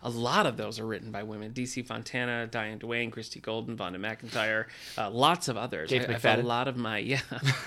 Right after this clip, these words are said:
Speaker 1: a lot of, a lot of my, like, favorites in, in the, like, Trek or Star Wars series are written by women.
Speaker 2: Mm-hmm.
Speaker 1: So I don't know. I've, I've come across that quite a lot. I guess I don't read a lot of, like, mainstream sci-fi, which I
Speaker 2: Yeah.
Speaker 1: suppose is maybe, uh, um,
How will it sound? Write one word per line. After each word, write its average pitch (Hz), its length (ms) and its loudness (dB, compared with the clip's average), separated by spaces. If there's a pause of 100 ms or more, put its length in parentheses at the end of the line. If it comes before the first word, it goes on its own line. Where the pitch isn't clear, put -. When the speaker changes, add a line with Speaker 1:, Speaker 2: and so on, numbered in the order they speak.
(480)
Speaker 1:
a 127 60 8
lot 139 280 6
of, 127 200 -2
a 131 80 0
lot 139 280 4
of 143 100 -2
my, 127 200 2
like, 107 300 0
favorites - 680 -2
in, 117 440 -6
in 117 200 -4
the, 104 180 -4
like, 101 220 -4
Trek 120 240 2
or 110 60 -8
Star 120 260 -4
Wars 107 200 -6
series 110 340 -4
are 113 140 -2
written 110 240 -2
by 95 100 -2
women. 110 440 -4
Speaker 2:
Mm-hmm. 104 200 -6 (260)
Speaker 1:
So 110 280 0
I 123 120 0
don't 151 100 0
know. 160 120 0
I've, 110 200 -6
I've 113 160 -8
come 139 160 -4
across 123 280 -4
that 120 280 -6
quite 101 200 -4
a 98 40 -2
lot. 95 260 0
I 156 100 2
guess 226 180 0
I 220 60 8
don't 147 180 6
read 117 120 0
a 113 40 0
lot 110 160 0
of, 101 60 -2
like, 104 180 -6
mainstream 107 600 -6
sci-fi, - 640 -6 (280)
which 123 160 -2
I 131 40 2
Speaker 2:
Yeah. 123 60 -2
Speaker 1:
suppose 120 460 -4
is 120 140 -10
maybe, 90 440 -6
uh, - 200 -6 (800)
um, 69 380 -8